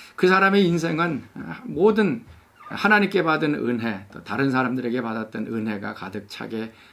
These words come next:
아, 되어질 것입니다. 아, 우리는 종종 하나님의 은혜를 잊어버릴 때가 많이 있습니다.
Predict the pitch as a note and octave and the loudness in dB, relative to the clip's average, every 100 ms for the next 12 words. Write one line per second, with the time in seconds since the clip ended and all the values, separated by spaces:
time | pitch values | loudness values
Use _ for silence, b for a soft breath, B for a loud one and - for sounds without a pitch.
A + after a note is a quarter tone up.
0 | B F2 - G2+ G2+ G2 - - A2 G#2+ | B -18 -10 -8 -6 -8 -10 -10 -8 -8
1 | - G#2+ - - B B B B B B | -10 -12 -14 -18 B B B B B B
2 | B - - F3 G3+ G#3 G3 C#3+ E3 F3 | B -10 -2 2 6 6 4 4 4 4
3 | F3+ D#3 E3+ E3+ E3 D#3+ D3 - D#3 D3+ | 4 4 4 4 4 2 0 -2 0 2
4 | D#3 C#3 C3 A2+ B2 C3 A2+ A#2+ A#2+ A2 | 4 2 2 2 0 0 0 -4 -6 -6
5 | A#2 G#2+ F2 A2 A#2+ - - G2+ G2+ | -6 -6 -4 -2 -2 -4 -10 -10 -10